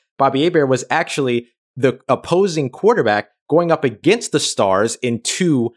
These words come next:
of those championship games that Jim Mora coached for the Stars. Now, Jim Mora won two of those. Bobby Hebert won the first one of those, was also the league's inaugural M V P before coming to New Orleans. And, and of course, he's, he's from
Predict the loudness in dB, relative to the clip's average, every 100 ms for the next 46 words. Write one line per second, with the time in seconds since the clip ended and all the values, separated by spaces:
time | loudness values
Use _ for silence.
0 | _ 2 2 2 2 2 2 -2 -6 -2
1 | -2 -2 -4 -4 -4 -4 -2 0 0 -4
2 | -4 -4 -4 -4 -2 0 -2 -2 -4 -4
3 | -8 -12 _ -2 0 0 -2 -6 -6 -8
4 | -6 -4 -2 -2 -2 -4 -6 -4 -2 0
5 | 0 0 -6 _ -2 0 0 0 2 2
6 | 0 -2 -4 -2 0 0 -2 -4 -2 -2
7 | -4 0 0 2 0 -2 -2 -2 -4 -4
8 | -6 -2 -2 -2 -2 -4 -4 -4 -6 -4
9 | -8 -8 -6 -4 -6 -10 -4 0 0 -2
10 | _ _ -4 -2 -2 -4 -2 -2 0 -2
11 | -4 -8 -16 _ -2 -2 0 -2 0 -2
12 | -2 -10 -10 -8 -4 0 0 0